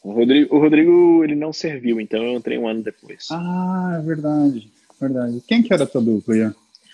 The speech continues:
Speaker 1: Você não, acho que você não conhece, uma menina do, do Rio.
Speaker 2: E ela voltou
Speaker 1: A
Speaker 2: ou ela
Speaker 1: Júlia.
Speaker 2: ficou?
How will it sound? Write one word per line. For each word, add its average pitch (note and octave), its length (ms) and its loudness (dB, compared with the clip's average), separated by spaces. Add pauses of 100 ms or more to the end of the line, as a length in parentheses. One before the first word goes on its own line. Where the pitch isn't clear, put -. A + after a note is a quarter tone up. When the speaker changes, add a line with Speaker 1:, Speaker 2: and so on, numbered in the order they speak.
(500)
Speaker 1:
Você - 160 -4
não, D#3 120 0 (520)
acho A#2 120 -12
que - 60 -18
você C3+ 80 -2
não B2+ 80 -4
conhece, A2 380 -2
uma A#2 80 -4
menina A#2 460 -2
do, A#2 460 0
do G#2+ 120 0
Rio. G#2 380 0 (1400)
Speaker 2:
E G#2+ 100 2
ela A2 120 4
voltou A2 340 2
Speaker 1:
A D3+ 40 2
Speaker 2:
ou E3+ 60 2
ela D#3+ 100 4
Speaker 1:
Júlia. G#2+ 240 4
Speaker 2:
ficou? - 200 -2